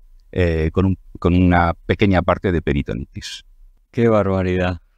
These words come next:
Speaker 1: Suerte que llevaba un seguro de asistencia porque si no, no podía haberlo, eh, pagado.
Speaker 2: Sí, además que son cosas,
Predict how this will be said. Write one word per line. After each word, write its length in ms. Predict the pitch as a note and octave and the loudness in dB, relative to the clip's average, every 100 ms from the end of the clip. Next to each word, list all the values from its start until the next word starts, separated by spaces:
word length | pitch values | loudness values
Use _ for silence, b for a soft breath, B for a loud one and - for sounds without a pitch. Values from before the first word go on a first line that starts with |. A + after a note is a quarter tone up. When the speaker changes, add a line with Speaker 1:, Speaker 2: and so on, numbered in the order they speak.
| _ _ - | _ _ -10
Speaker 1:
Suerte 440 | - B2 C3+ C3 | 0 2 2 0
que 140 | B2 | 2
llevaba 340 | A2+ A2 A2+ A2+ | 2 2 4 4
un 120 | A2+ | 2
seguro 360 | - G2+ A#2+ A2 | 2 0 2 2
de 100 | G2+ | 2
asistencia 580 | - F#2 - G2+ - | 0 -2 0 0 0
porque 280 | G#2+ G2 F2+ | 0 -2 -4
si 140 | - F2+ | -2 0
no, 200 | G2+ - | 0 0
no 280 | G2 F#2+ G2 | 2 2 2
podía 320 | D#2+ E2+ F#2 | 0 2 2
haberlo, 400 | D#2+ D#2 G#2+ G#2+ | 2 2 0 0
eh, 200 | - D#2+ - | 2 2 2
pagado. 400 | D#2+ E2+ F#2 F2+ | 0 2 0 -6
Speaker 2:
Sí, 200 | - A#2+ | -6 0
además 380 | A#2 G#2 G#2 - | 2 2 0 -2
que 100 | A2 | -4
son 220 | A#2+ A2+ | 0 0
cosas, 880 | A#2 A2 B2 B2 A2 G2 - - | 0 0 2 2 2 -2 -8 -14